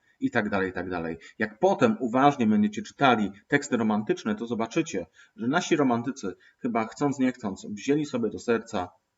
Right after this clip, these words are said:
ten właśnie, e, dla mnie nieco niepokojący wymiar patriotyzmu. Ale ja jestem z ducha pozytywistą, więc nic dziwnego, że mnie to, e, tak średnio porywa. Trzymajcie się.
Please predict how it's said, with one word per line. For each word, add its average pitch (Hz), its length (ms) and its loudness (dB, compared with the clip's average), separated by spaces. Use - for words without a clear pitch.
ten 147 240 4
właśnie, 95 460 -4
e, 90 480 -4
dla 104 320 -4
mnie 113 240 -6
nieco 101 400 -8
niepokojący 90 840 -10
wymiar 82 500 -6
patriotyzmu. 90 720 -8
Ale 127 180 2
ja 131 60 2
jestem 120 300 -2
z 104 80 -6
ducha 113 220 -6
pozytywistą, 107 720 -6
więc 87 320 -10
nic 101 200 -4
dziwnego, 90 460 -6
że 87 120 -10
mnie 82 200 -6
to, - 200 -14
e, 87 200 -10
tak - 400 -16
średnio 107 720 4
porywa. - 420 -10
Trzymajcie 123 460 0
się. - 160 -18